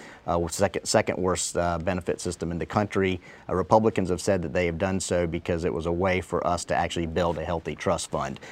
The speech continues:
I think what's more interesting in the debate is that Republicans have said that the additional federal benefits that have actually expired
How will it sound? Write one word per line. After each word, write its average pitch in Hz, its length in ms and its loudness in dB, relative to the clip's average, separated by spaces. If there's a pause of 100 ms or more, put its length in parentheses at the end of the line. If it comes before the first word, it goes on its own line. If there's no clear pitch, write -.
(160)
I - 80 6
think 143 200 6
what's 117 380 6
more 127 320 8
interesting 98 520 2
in 90 100 -2
the 82 80 0
debate 95 480 4
is 90 160 2
that 92 180 4
Republicans 98 640 4
have 95 340 4 (260)
said 127 300 8
that 92 120 0
the 87 120 0
additional 101 380 4
federal 87 340 0
benefits 85 460 -4
that 85 100 -2
have 82 80 -2
actually 90 280 2
expired 98 680 6